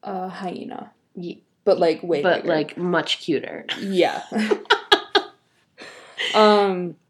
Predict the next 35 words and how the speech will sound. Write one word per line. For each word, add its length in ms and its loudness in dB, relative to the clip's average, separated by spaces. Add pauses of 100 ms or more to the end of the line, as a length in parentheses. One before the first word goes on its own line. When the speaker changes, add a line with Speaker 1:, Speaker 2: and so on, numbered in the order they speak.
(240)
Speaker 1:
so 260 8
this 260 6
region 420 2
where 140 4
it 80 0
was, 440 0
it 200 -4
was, 320 -2
um, 320 -8
it's 140 -12
in 340 -4 (320)
southern 340 -4
France, 400 -10
like 160 -14
I 60 -12
said, 360 -12
but 260 -6
it's, 300 -8 (120)
like, 220 0
w-, 260 -16
w-, 440 -6
in 460 6
the 80 2
eighteenth 440 2
century, 680 2
it 160 2
was 300 -2
not 540 -2 (460)
super 440 -2
populated, 1000 -2
and 200 -6
it 160 -2
was 520 -6
kind 340 -8
of 280 -6